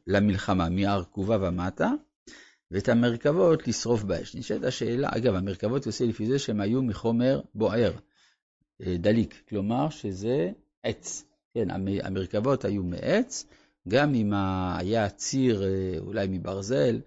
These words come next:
וכדומה, כלומר שאומרים רכב ברזל, הכוונה לא שכל כולו ברזל, זה קשה מאוד לסחוב, אה, רכב שכולו מברזל, היו חלקים מברזל. עכשיו נשאלת השאלה,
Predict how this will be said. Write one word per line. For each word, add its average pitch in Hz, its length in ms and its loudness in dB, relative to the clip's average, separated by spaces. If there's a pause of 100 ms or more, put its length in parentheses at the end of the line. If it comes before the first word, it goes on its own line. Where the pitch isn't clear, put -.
(260)
וכדומה, 107 500 -2
כלומר 107 240 -2
שאומרים 110 340 -2
רכב 120 340 0
ברזל, 113 640 0 (640)
הכוונה 113 400 0
לא 156 120 2
שכל 127 440 0
כולו 104 240 2
ברזל, 98 320 0
זה 95 120 -2
קשה - 280 -4
מאוד 123 280 0
לסחוב, 90 460 -2 (580)
אה, 87 260 2
רכב 110 340 0
שכולו 95 400 0
מברזל, 95 600 0
היו 170 280 -2
חלקים 180 640 0 (140)
מברזל. 90 840 0 (640)
עכשיו - 260 0
נשאלת 110 320 2
השאלה, 208 680 0